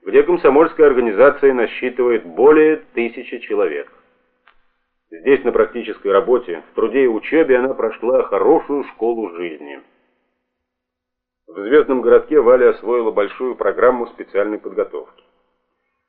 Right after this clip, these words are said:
Выдержала тренировки и испытания в роторе, на центрифуге, на специальных качелях,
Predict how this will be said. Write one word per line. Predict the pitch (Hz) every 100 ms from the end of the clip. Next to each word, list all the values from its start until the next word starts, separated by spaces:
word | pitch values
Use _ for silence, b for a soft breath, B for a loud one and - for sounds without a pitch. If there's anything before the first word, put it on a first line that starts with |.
| _ -
Выдержала | 147 175 170 143 156 143
тренировки | 123 131 131 156 -
и | 131
испытания | - 120 143 143 123
в | 98
роторе, | 90 120 113 113 104
на | 123
центрифуге, | 139 139 117 101 - 127 113 101
на | 98
специальных | 107 - 117 151 143 123
качелях, | - 120 - 123 113 107 -